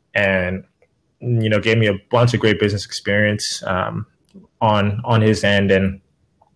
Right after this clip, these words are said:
you know, told me kind of what to look at to, you know, learn about businesses more and to help to,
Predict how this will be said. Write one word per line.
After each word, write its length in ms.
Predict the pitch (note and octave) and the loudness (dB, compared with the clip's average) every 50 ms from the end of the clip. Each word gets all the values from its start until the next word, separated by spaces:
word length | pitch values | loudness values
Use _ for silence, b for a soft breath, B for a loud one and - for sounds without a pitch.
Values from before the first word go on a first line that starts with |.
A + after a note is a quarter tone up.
| - - | -4 0
you 60 | G#2+ | 2
know, 100 | G2 G#2 | 2 2
told 300 | G2+ - - B2+ A#2+ A2 | 0 2 4 4 6 6
me 100 | A2+ G#2+ | 4 2
kind 240 | - A#2+ A2 G#2 G2+ | 2 2 2 4 4
of 320 | G2 G2 F#2+ - - - B B B B B B B B B B | 2 2 0 -4 -12 -20 B B B B B B B B B B
what 180 | - A#2 B2 A#2+ | 2 2 2 4
to 120 | B2 A#2+ | 4 2
look 260 | G2+ G2+ G2+ G#2 - G#2 | 2 2 2 0 0 -2
at 240 | G#2 G#2 G#2 - - | -2 -2 -2 -4 -2
to, 260 | - A2+ - - - | -2 -2 -2 -2 -4
you 80 | A#2 A2 | -2 0
know, 140 | G#2+ G#2 G2+ | 2 2 2
learn 240 | G2 G2+ G#2 G#2+ G#2+ | 2 2 2 2 2
about 300 | G2+ G2 G2 G2 F#2+ - | 2 2 2 0 0 0
businesses 580 | G#2 G2 F#2+ - G#2 G2 - - G#2 G2+ - - | -2 -4 -2 -4 -6 -6 -6 -6 -8 -8 -6 -4
more 520 | G#2 G2+ G2+ G2+ G2+ G2 G2 G2 - - _ _ | 0 2 2 4 4 4 2 0 -4 -12 _ _
and 160 | A2+ G#2+ G#2+ | -6 -4 -2
to 60 | G#2 | 0
help 220 | G2+ A2 G#2+ G#2 - | 0 0 0 0 0
to, 100 | A2 | -4